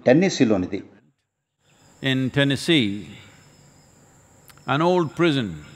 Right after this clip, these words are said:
Speaker 1: చాలా పాత జైలు అది, సివిల్ వార్ జరిగిన సమయంలోనిది. నేను అక్కడ ఉరి తీసే ప్రాంతానికి వెళ్ళాను. ఆ టూర్లో భాగంగా మమ్మల్ని అక్కడికి తీసుకెళ్లారు.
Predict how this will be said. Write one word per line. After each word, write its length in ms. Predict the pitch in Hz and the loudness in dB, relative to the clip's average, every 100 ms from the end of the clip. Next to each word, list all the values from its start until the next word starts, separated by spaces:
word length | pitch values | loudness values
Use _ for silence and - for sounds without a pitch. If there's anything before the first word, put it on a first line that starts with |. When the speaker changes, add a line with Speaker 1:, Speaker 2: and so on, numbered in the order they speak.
| - - - - _ _ _ _ _ - | -20 -20 -20 -20 _ _ _ _ _ 2
Speaker 1:
చాలా 280 | 143 208 208 | 4 6 4
పాత 320 | - 127 139 | 6 6 6
జైలు 320 | 156 107 95 78 | 2 0 -4 -6
అది, 140 | - - - | -14 -20 -16
సివిల్ 360 | - 170 220 208 | 4 6 6 6
వార్ 200 | 190 156 | 6 6
జరిగిన 340 | 127 113 113 | 4 2 0
సమయంలోనిది. 680 | 107 107 113 107 98 87 95 - _ _ _ _ _ _ _ _ _ _ _ _ _ _ _ _ _ _ - | 0 0 2 2 0 -4 -6 -12 _ _ _ _ _ _ _ _ _ _ _ _ _ _ _ _ _ _ 2
నేను 480 | 127 127 107 92 - | 4 6 4 0 0
అక్కడ 240 | 120 131 110 | 0 2 4
ఉరి 200 | 120 185 | 4 2
తీసే 340 | 185 - 156 | -2 2 2
ప్రాంతానికి 560 | - 110 117 120 104 92 | 4 2 4 4 4 -2
వెళ్ళాను. 340 | 87 90 82 - _ _ _ _ _ _ _ _ _ _ _ _ _ 113 | -2 -4 -6 -16 _ _ _ _ _ _ _ _ _ _ _ _ _ 6
ఆ 80 | 113 | 6
టూర్లో 500 | 113 123 151 131 101 | 6 0 2 2 0
భాగంగా 600 | 101 113 120 92 101 - - - | -2 -2 0 -2 -6 -8 -4 6
మమ్మల్ని 340 | 131 147 139 | 8 10 8
అక్కడికి 300 | 120 117 - | 6 2 -2
తీసుకెళ్లారు. 600 | - 127 - 113 90 87 | -6 -6 0 0 0 -4